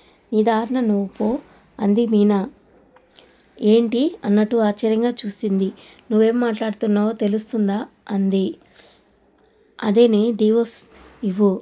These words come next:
ఆ తర్వాత నువ్వు ఇదే సిటీలో ఉన్నా నీకేం ప్రాబ్లం ఉండదు." "ఏంటి డివోర్సా?"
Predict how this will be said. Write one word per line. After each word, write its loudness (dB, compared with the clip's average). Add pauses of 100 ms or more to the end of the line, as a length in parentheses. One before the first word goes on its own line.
(100)
ఆ -4
తర్వాత 0
నువ్వు 0 (500)
ఇదే 6
సిటీలో -2
ఉన్నా 2
నీకేం 0
ప్రాబ్లం 0
ఉండదు." 0 (640)
"ఏంటి 2
డివోర్సా?" 0